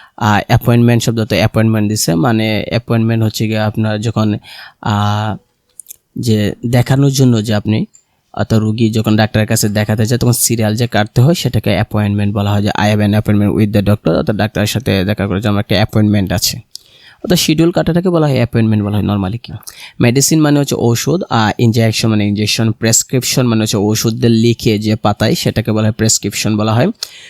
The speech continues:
ফিভার মানে জ্বর, কফ মানে হচ্ছে কাশি, হেডেক মানে হচ্ছে মাথা ব্যথা, পেইন মানে হচ্ছে ব্যথা,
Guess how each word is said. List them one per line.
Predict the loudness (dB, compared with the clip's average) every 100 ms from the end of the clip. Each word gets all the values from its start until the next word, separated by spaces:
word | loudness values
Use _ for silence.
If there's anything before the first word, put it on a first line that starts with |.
| -4
ফিভার | 0 2 2
মানে | 2 0
জ্বর, | 2 2 0 0
কফ | 0 0 2
মানে | 2 2
হচ্ছে | 0
কাশি, | -2 0 0 -2 -2
হেডেক | 0 0 0 0
মানে | 0 0
হচ্ছে | 0
মাথা | 0 0 0
ব্যথা, | -2 -2 -2
পেইন | 0 2 2
মানে | 2 0
হচ্ছে | 0 0
ব্যথা, | -2 0 0 0